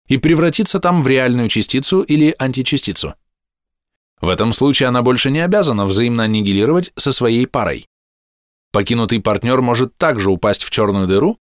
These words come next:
или, если он обладает положительной энергией, покинуть её окрестности в виде реальной частицы или античастицы. Удалённый наблюдатель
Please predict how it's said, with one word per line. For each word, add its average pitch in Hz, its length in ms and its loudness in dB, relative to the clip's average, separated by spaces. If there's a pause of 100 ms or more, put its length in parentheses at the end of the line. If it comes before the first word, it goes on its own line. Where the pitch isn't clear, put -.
(340)
или, 110 120 2
если 101 320 2
он 107 140 0
обладает 104 460 0
положительной 98 600 0
энергией, 120 520 -4 (400)
покинуть 143 460 0
её 113 180 2
окрестности 135 640 -2 (180)
в 139 60 -2
виде 147 300 2
реальной 127 400 0
частицы 165 560 0
или 165 400 2
античастицы. 131 800 -4 (920)
Удалённый 107 480 2
наблюдатель 92 600 0